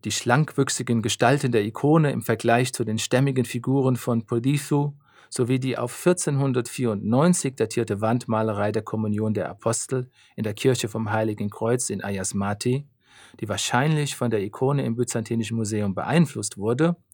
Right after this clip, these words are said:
legen ein Herstellungsdatum um das letzte Viertel des fünfzehnten Jahrhunderts nahe.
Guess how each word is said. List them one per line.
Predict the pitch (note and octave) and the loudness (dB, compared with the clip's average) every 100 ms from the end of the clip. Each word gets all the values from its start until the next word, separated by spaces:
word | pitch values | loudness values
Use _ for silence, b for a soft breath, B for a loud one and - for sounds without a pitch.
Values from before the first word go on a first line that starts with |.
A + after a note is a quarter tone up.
| b b b b | b b b b
legen | B2 B2+ A#2+ | 0 2 0
ein | F#2+ G2 | -2 -4
Herstellungsdatum | C#3+ F#3+ - A#2+ A2 G#2 - G#2 G#2+ A#2+ A#2+ | 0 0 2 0 0 -2 -2 -4 -2 -4 -4
um | G2+ | -6
das | G2 G2 | -6 -4
letzte | A#2 D3 - D3+ | -4 -4 -4 -6
Viertel | - A#2 A2+ A2+ | -2 -2 -2 -4
des | A2 - | -4 -2
fünfzehnten | B2 A#2+ - A2 G2+ G#2 | -2 -2 -4 -6 -4 -4
Jahrhunderts | F#2+ F#2 F#2 G2 - - | -4 -4 -4 -4 -6 -6
nahe. | F2+ D#2+ | -6 -6